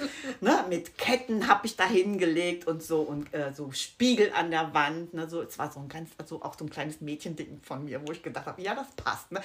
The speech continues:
Da verliebt sich so ein, so ein kleines pubertierendes Mädchen, verliebt sich in dieses Zimmer, ne. War so rot und pink eingerichtet, ne.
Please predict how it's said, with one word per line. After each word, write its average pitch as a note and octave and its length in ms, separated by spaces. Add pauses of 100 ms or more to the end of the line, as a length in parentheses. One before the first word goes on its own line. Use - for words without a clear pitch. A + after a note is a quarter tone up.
(160)
Da C#4+ 120
verliebt A#3+ 340
sich G#3 140
so F3+ 80
ein, E3+ 140
so F3 100
ein D#3+ 160 (240)
kleines G3+ 300
pubertierendes E3+ 720
Mädchen, G3+ 440
verliebt D#3+ 320
sich E3 140
in D#3 100
dieses D3 320
Zimmer, - 280
ne. E3 140 (200)
War D3 100
so D3 120
rot E3+ 380
und A#2+ 140
pink G#3 300
eingerichtet, D#3 800
ne. D3+ 180